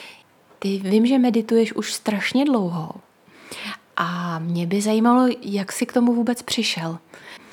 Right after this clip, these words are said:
Co tě přitáhlo k meditaci, nebo co tě tam, co tě tam bavilo, že jsi u toho zůstal?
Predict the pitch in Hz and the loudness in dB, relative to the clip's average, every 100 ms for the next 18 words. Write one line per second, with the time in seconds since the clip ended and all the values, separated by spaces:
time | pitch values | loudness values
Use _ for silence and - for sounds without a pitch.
0 | - - - - - 185 - 226 220 226 | -16 -16 -18 -8 -4 -2 0 0 2 0
1 | 220 330 359 214 175 - 170 165 175 175 | 0 -2 2 2 0 0 -2 0 -4 -6
2 | - 185 170 175 170 190 202 202 208 208 | -6 -4 -4 -4 -6 -4 -4 -2 0 2
3 | 208 208 208 - - - - 202 208 233 | 2 0 -4 -16 -20 -10 -6 -4 -2 2
4 | 233 220 285 349 226 196 185 175 175 175 | 4 4 4 2 2 0 -2 -2 -2 -6
5 | - - - - 190 180 180 185 180 175 | -10 -20 -12 -6 -6 -4 -2 -2 -2 -2
6 | - - 160 160 | -6 -6 -8 -8